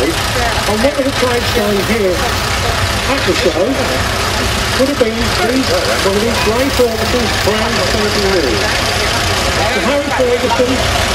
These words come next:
developed and invented the three-point hydraulic motor. First of all, he had a tie-up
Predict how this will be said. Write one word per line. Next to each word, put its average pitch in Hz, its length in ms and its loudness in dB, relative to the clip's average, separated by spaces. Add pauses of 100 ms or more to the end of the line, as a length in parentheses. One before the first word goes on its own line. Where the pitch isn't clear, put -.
(960)
developed 240 480 2
and - 240 0
invented 226 400 0
the 208 160 0
three-point 240 520 0 (120)
hydraulic 214 480 0
motor. 220 400 0 (1600)
First 277 320 2
of 220 80 2
all, 254 320 4
he 202 80 2
had 214 320 2
a 170 480 0
tie-up 214 400 0